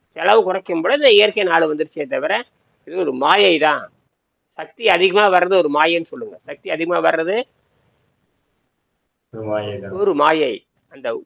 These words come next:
Speaker 1: கொடுக்கறதே செலவை குறைச்சு, அவ்வளவுதான். செலவை குறைக்கிறப்ப நிரந்தரமாயிடுச்சு. வள்ளுவரே சொல்றாரு. வள்ளுவர் என்ன சொல்றாருன்னா, ஒரு இடத்துல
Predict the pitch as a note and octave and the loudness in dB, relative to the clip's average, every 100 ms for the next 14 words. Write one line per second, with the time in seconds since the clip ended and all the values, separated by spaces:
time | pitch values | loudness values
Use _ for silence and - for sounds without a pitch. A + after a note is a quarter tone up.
0 | - A#3 C#4 C4 C4 - G#3 G#3+ B3+ B3 | -8 -6 2 4 4 0 2 4 4 2
1 | F#3+ - D3 C3+ B2 A2+ - - F#3+ C#4 | 0 0 -2 -2 -4 -8 -16 -8 2 4
2 | C4+ G#3 A#3 A3+ G3+ C#4 A3+ F3+ F#3 F3+ | 4 4 0 0 2 2 2 2 2 0
3 | D#3 B2 G2+ _ _ _ _ _ _ D3 | 0 -4 -8 _ _ _ _ _ _ -8
4 | F3+ A#3+ C#4+ - G#3+ F3+ C#3 A#2+ - _ | 2 4 4 2 2 4 2 -2 -10 _
5 | _ C3 E3+ G#3+ G3+ F#3+ F#3 D#3+ D3 C3 | _ -4 0 2 2 -2 -2 0 -2 -2
6 | B2 C3+ C#3 - A2 A#2+ E3 | -6 -4 -6 -8 -8 -4 -4